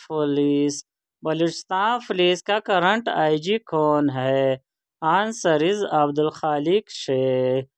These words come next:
तीसवाँ आईजी of बलूचिस्तान पुलिस है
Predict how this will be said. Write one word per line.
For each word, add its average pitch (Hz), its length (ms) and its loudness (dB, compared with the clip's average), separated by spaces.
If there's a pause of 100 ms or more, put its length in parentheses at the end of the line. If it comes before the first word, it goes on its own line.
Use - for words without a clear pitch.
(320)
तीसवाँ 190 680 4
आईजी 175 440 2 (120)
of 160 220 4
बलूचिस्तान 170 760 -2
पुलिस 139 640 -4
है 131 420 0